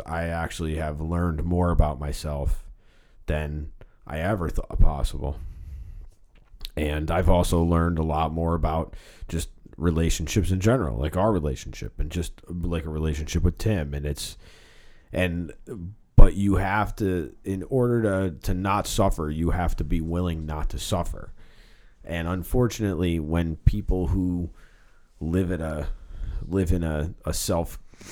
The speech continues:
a self-made hell of unworthiness, it's very comfortable to suffer 'cause you know what that's like. And when you know what something's like, it's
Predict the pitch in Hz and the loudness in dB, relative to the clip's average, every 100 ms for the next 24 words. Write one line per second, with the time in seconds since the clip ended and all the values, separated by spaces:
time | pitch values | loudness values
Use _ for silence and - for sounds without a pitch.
0 | - 76 - 95 87 87 80 73 71 80 | -8 -6 -2 0 0 0 -2 -4 -4 -2
1 | 95 87 78 76 - - 73 78 76 73 | 0 0 0 -4 -8 -6 0 0 0 -4
2 | - - - - - - - 85 82 80 | -10 -20 -20 -20 -20 -18 -4 -2 0 0
3 | 101 87 73 71 73 - - - - - | 0 0 -2 -2 -4 -6 -14 -16 -14 -14
4 | - - - - - - - 85 - - | -12 -14 -16 -16 -18 -18 -12 -10 -8 -8
5 | 85 92 90 - - 107 90 90 80 76 | -4 -2 -4 -6 -6 -6 -6 -6 -4 -4
6 | 73 - - - - - 78 - 73 69 | -4 -10 -18 -20 -20 -10 -8 -4 -4 -2
7 | 71 69 - 78 73 85 80 80 76 71 | -4 -8 -6 -6 -4 -4 -2 -2 -2 -4
8 | 64 85 87 73 - 71 73 80 80 82 | -6 -4 -2 -2 -6 -8 -6 -6 -4 -4
9 | 80 85 85 - 85 76 76 78 90 98 | -2 -2 -2 -4 -8 -8 -10 -6 -2 -2
10 | 80 - 78 73 - | -2 -4 -6 -6 -14